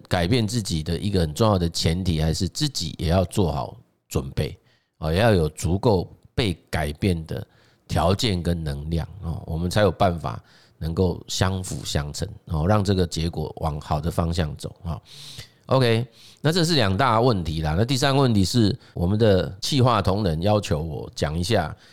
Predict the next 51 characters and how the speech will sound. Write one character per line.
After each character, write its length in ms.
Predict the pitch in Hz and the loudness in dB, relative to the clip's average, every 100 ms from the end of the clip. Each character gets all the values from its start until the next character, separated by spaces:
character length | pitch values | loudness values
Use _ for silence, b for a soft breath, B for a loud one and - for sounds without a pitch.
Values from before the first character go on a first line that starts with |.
| B | B
我 140 | - 90 | -6 -4
自 140 | 143 | -4
己 180 | 127 85 | -4 -4
的 260 | 85 82 76 | -2 -4 -6
经 280 | - 117 120 | -4 -2 0
验 180 | 107 | 0
分 220 | 90 98 95 | 0 -2 -2
享 220 | - 60 | -6 -8
啊， 240 | - - | -14 -12
哎， 120 | 92 | -8
就 140 | 101 123 | -4 -2
是 240 | 123 107 - - | 0 -2 -4 -4
曾 220 | 98 117 | -2 0
经 180 | 123 123 | 0 0
的 100 | 110 | -2
恩 260 | - 117 113 | 2 2 2
师 380 | 104 98 92 92 B B B | -2 -4 -4 -6 B B B
到 160 | 123 92 | 2 4
底 160 | 80 | 2
是 220 | 73 90 | 0 -2
在 320 | 80 95 85 85 | 2 2 2 -2
什 200 | - 80 | -4 -2
么 80 | |
时 160 | 95 110 | 0 0
间 220 | 123 131 | 0 2
点 180 | 113 80 | 0 0
出 240 | - 98 | -2 -2
现？ 240 | 92 98 73 B B B - | 2 0 -2 B B B -2
那 80 | |
这 120 | 117 147 | 0 2
一 60 | |
题 140 | 120 98 | 2 2
其 160 | 95 | 2
实 60 | 95 | 2
坦 160 | 87 | 0
白 120 | 80 101 | 2 2
讲 220 | 98 71 | 2 0
哦， 200 | 73 76 - - | -4 -6 -10 -2
真 160 | 131 | 2
的 80 | 120 | 2
不 160 | 87 95 | 2 4
太 140 | 110 | 6
容 200 | 90 95 | 6 4
易 80 | 90 | 4
回 180 | 80 82 | 2 0
答， 260 | - - - | -4 -6 -4
原 200 | 92 107 | 0 2
因 140 | 120 | 4
是 100 | 117 | 4
因 180 | 113 113 | 4 4
为 220 | 110 101 | 4 2